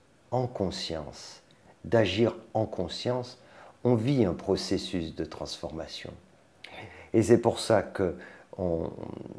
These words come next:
beaucoup de gens ont compris que, au-delà de, d'établir des, des règles, d'édicter des comportements, de défendre telle ou telle opinion,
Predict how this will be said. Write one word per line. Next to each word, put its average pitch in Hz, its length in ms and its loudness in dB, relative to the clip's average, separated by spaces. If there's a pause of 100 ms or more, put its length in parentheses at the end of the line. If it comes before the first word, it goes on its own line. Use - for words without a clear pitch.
(260)
beaucoup - 500 -4
de 101 140 2
gens 107 240 2
ont 95 100 0
compris 110 640 0 (400)
que, 98 300 2 (520)
au-delà 107 560 6
de, 78 500 0 (640)
d'établir 95 800 0
des, 82 580 0
des 80 260 0
règles, 87 640 0 (460)
d'édicter 98 520 4
des 92 140 2
comportements, 85 960 -4 (360)
de 92 100 4
défendre 92 600 0
telle 95 220 2
ou 90 80 0
telle 92 260 0
opinion, 98 580 -2